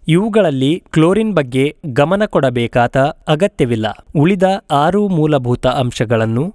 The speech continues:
ನಾವು ಸಸ್ಯಕ್ಕೆ ನೀಡಬೇಕು ಅಥವಾ ಮಣ್ಣನ್ನು ಪರೀಕ್ಷಿಸಿ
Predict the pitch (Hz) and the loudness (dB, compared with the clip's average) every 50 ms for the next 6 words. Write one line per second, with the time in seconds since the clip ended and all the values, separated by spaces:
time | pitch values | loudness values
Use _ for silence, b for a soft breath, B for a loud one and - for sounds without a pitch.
0 | _ - 156 143 160 175 190 175 170 180 190 - - - 160 170 - - 208 185 | _ -2 0 2 2 2 0 0 -2 -4 -4 -6 -2 -2 -2 0 0 0 -2 -2
1 | - - 135 139 160 175 196 190 165 131 120 113 - - 117 110 - - 151 147 | 0 0 0 0 2 0 0 0 0 0 0 -2 -6 -6 -10 -10 -6 -2 -2 0
2 | - 208 190 175 165 180 214 - 131 120 120 131 160 180 208 208 202 202 202 - | 2 2 0 2 0 -2 -4 -4 -2 0 0 0 2 2 0 0 0 -2 -2 -2
3 | - 147 139 127 - - 139 117 - - 123 156 - | 0 -2 -2 -2 -4 -6 -6 -6 -4 -2 -4 -4 -4